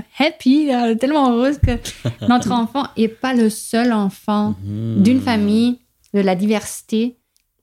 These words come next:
Speaker 1: et aussi l'échange avec, euh, les autres, euh, l-, l'autre couple. Euh, en fait, c'est un couple lesbienne qu'on a, qu'on a connu aussi, que on est devenus des amis. Ça aide vraiment de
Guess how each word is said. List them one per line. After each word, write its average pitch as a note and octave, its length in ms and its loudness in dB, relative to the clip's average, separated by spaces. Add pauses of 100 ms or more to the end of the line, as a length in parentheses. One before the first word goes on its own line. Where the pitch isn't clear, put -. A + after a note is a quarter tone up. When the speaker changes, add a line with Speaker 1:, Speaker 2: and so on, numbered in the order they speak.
Speaker 1:
et G3+ 140 2
aussi G#3 340 -2
l'échange G#3+ 640 0
avec, F#3 480 -6
euh, F3 320 -2 (640)
les G3 280 2
autres, G#3+ 380 -2
euh, G3 300 0 (1080)
l-, G3 200 0 (100)
l'autre A3 260 -2
couple. - 320 -6
Euh, G#3 160 0 (100)
en F3+ 500 -2
fait, - 180 -6
c'est - 180 -8
un F#3+ 60 0
couple G#3+ 240 -4
lesbienne G3 500 0
qu'on G3 180 -6
a, F#3 240 -2
qu'on F#3+ 140 -6
a F#3 120 -2
connu G3 300 -2
aussi, G#3 560 -2
que G3 260 -4 (400)
on G3+ 80 2
est G3+ 80 2
devenus G3 360 0
des F#3+ 180 -2
amis. G3 600 0 (360)
Ça - 140 -4 (140)
aide G#3 100 -2
vraiment A3 540 0
de F#3 340 -4